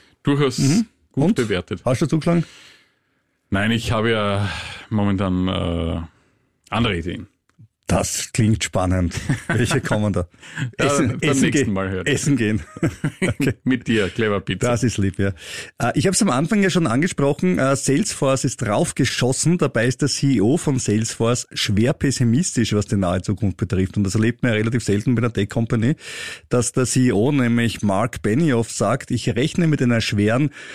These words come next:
Speaker 2: Rezession. Aber es schreckt mich nicht, denn ich habe schon das Platzen der Dotcom-Bubble zweitausendeins, zweitausendzwei und auch die Finanzkrise zwei, zweitausendacht, zweitausendneun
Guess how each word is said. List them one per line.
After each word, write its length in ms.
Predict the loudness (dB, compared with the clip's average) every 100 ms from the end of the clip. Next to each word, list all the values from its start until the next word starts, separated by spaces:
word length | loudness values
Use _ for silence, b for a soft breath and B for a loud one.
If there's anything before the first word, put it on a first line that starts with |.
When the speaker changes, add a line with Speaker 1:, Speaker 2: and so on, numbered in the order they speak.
| B
Speaker 2:
Rezession. 1040 | -12 -6 -2 0 0 0 2 2 2 2 -2 -6 _ _ -10
Aber 220 | -2 0 0
es 60 |
schreckt 340 | 0 -2 0 0
mich 140 | 2
nicht, 480 | 2 0 -2 -8 -2
denn 160 | 2
ich 160 | 2 0
habe 120 | -2
schon 140 | 0 0
das 100 | 2
Platzen 380 | 0 0 2
der 80 | 0
Dotcom-Bubble 960 | 2 0 -2 -2 0 2 2 2 0 0
zweitausendeins, 640 | 0 2 2 2 0 0
zweitausendzwei 640 | 0 0 2 0 0 0 2
und 80 |
auch 80 | 0
die 120 | -2
Finanzkrise 760 | -2 0 0 0 -2 0 0 0
zwei, 240 | -2 -2
zweitausendacht, 840 | -2 -2 0 2 0 0 -2 -4 -2
zweitausendneun 840 | 0 0 0 -2 0 0 2 0